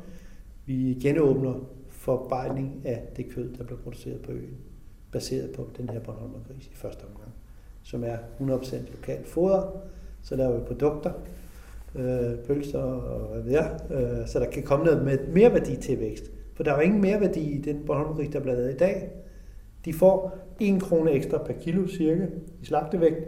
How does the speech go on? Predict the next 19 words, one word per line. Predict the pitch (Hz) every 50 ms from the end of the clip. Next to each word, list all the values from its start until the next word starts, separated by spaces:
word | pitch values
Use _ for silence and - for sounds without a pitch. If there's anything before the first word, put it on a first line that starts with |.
| - - - - -
og | - 156 151
det | 165
er | 151
cirka | - - 156 151 147 151 147 147
det | 143 139 139
nøjagtigt, | 143 139 123 117 110 - - -
det | 123 -
koster | - - 139 135 131 - - - - - - - - -
i | 151 143 131
ekstra | 123 - - - 131 - -
plads, | - 120 113 110 - - - - - - - - - - -
øh, | 131 117 117 113 113 113 -
og | - - 107 -
andre | - 110 110 -
produktionsomkostninger. | - 127 - - 120 113 - - - - - - - - - 135 127 127 - - - - - - - -
Så | - - 151
der | 143
er | 135 - - - - -
ingen | 202 190 175 180 202 220 208 - - - - -